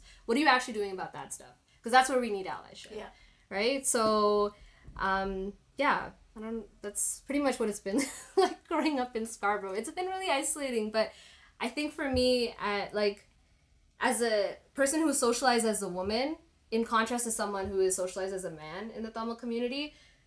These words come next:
Speaker 1: Tamil gay men had the opportunity to leave their house and not be questioned about their whereabouts. And they had a chance to, like, go and, and, and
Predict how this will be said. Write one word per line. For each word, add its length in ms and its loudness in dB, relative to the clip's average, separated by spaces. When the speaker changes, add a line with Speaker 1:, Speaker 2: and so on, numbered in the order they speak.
Speaker 1:
Tamil 280 6
gay 160 6
men 200 4
had 120 -2
the 80 0
opportunity 640 -4
to 800 -8
leave 260 -2
their 140 2
house 560 -4
and 180 -4
not 200 4
be 100 -2
questioned 400 -4
about 240 0
their 140 -4
whereabouts. 840 -2
And 140 -2
they 100 4
had 160 6
a 60 2
chance 380 0
to, 60 -2
like, 280 -2
go 440 6
and, 180 -2
and, 280 0
and 300 -2